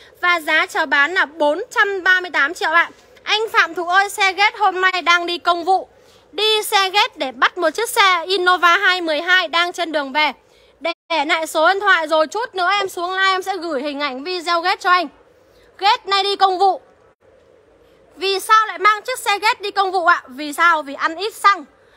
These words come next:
Đi nó nhỏ gọn, không sợ tắc đường nên là em mang đi công vụ rồi. Tucson bốn trăm ba mươi tám triệu, hai lẻ mười, cửa sổ trời, toàn cảnh Full H D. Đề lổ khởi hành, màn hình Android, điều hòa mát lạnh luôn, bốn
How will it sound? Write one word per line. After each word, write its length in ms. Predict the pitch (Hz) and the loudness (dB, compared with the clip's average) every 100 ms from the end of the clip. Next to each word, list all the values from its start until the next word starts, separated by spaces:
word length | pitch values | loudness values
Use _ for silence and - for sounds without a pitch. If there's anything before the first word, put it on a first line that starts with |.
| _ _ - | _ _ -10
Đi 220 | 370 370 | -6 -2
nó 80 | 381 | -2
nhỏ 360 | 339 294 285 | 0 2 2
gọn, 220 | 294 339 302 | 2 0 0
không 260 | 370 381 | -8 -6
sợ 160 | 359 294 | -4 -2
tắc 140 | 392 403 | -2 -2
đường 320 | 349 339 285 | 2 2 2
nên 120 | 330 | -4
là 80 | 330 | -4
em 200 | 320 339 | -4 0
mang 180 | 349 349 | 0 0
đi 60 | |
công 240 | 330 349 339 | -4 -6 -6
vụ 160 | 320 | -6
rồi. 260 | 294 339 311 _ _ _ _ _ _ _ - | 2 4 4 _ _ _ _ _ _ _ -4
Tucson 540 | 508 - - 415 403 359 | -4 -4 2 4 4 4
bốn 220 | 330 359 480 | 4 2 -2
trăm 240 | 453 415 392 381 | 0 0 -2 2
ba 160 | 392 | 2
mươi 100 | 381 311 | 2 0
tám 220 | 294 330 | 0 0
triệu, 240 | - 359 | -4 -4
hai 260 | 302 349 349 | 0 0 0
lẻ 140 | 339 | -2
mười, 340 | 269 285 285 254 | -4 -4 -4 -6
cửa 240 | - 277 | -6 -8
sổ 220 | 254 262 | -6 -10
trời, 300 | 247 302 285 | -6 -2 -2
toàn 260 | 262 294 269 | 0 -2 -2
cảnh 240 | 294 269 233 | -4 -8 -8
Full 160 | 359 359 | -10 -4
H 140 | 403 359 | -4 -2
D. 20 | 359 330 _ _ _ _ _ _ - | 0 -2 _ _ _ _ _ _ -10
Đề 240 | 349 349 | -4 -4
lổ 240 | 339 320 277 | -2 -4 -4
khởi 240 | 320 277 | -6 -6
hành, 320 | 339 320 240 - - | -4 -6 -8 -16 -6
màn 200 | 294 339 | -6 -4
hình 200 | 320 285 | -10 -4
Android, 580 | 339 359 294 349 311 | -6 -4 -4 -2 -2
điều 220 | 240 277 269 | -6 -8 -4
hòa 220 | 285 262 | 0 2
mát 200 | 294 359 | 2 0
lạnh 220 | 330 294 | -4 -2
luôn, 200 | 339 311 | 0 0
bốn 300 | 302 285 294 | 2 0 0